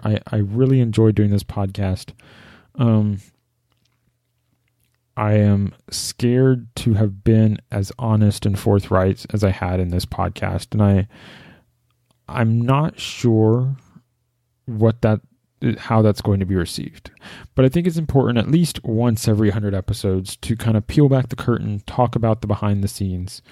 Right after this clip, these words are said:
and, um, see how I'm feeling, how I'm thinking about the, the future of this show. I like doing the show. I want this show to be around years from now. Um, and I think if we all work together,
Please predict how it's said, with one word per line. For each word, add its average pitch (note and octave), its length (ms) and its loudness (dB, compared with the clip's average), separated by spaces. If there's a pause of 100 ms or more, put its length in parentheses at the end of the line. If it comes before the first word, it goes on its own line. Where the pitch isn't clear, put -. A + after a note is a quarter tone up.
(580)
and, G#2 360 2 (100)
um, G2+ 400 2 (420)
see C3+ 200 2
how B2+ 140 2
I'm B2+ 120 -2
feeling, A2+ 380 2
how G#2 140 0
I'm G2+ 160 0
thinking G2+ 300 -2
about F#2+ 220 -2
the, G2 180 0
the G#2+ 140 -6
future G2+ 320 -4
of F2+ 40 -8
this F2+ 120 -2
show. - 300 -12 (800)
I A2+ 60 0
like B2 180 2
doing D3 160 2
the C#3 60 2
show. B2 340 0 (220)
I - 60 -2
want A#2 180 0
this B2+ 140 2
show A#2+ 180 4
to A#2 80 4
be A2+ 100 2
around G#2+ 320 4
years G2+ 240 2
from G#2+ 120 -4
now. F#2+ 380 -2 (800)
Um, G2 540 2 (1160)
and A2 120 0
I G2 100 2
think - 480 -2 (200)
if G#2+ 200 -2
we A2 100 4
all C3+ 220 2
work C3 180 2
together, G#2 520 2